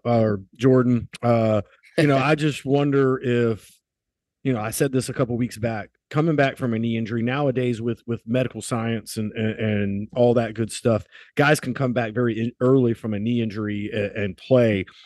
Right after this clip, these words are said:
Speaker 1: but that explosiveness takes more time to get back.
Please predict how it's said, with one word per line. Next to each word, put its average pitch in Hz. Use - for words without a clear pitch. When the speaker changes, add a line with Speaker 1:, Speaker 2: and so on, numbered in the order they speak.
Speaker 1:
but 127
that 131
explosiveness 127
takes -
more 113
time 104
to 98
get 95
back. -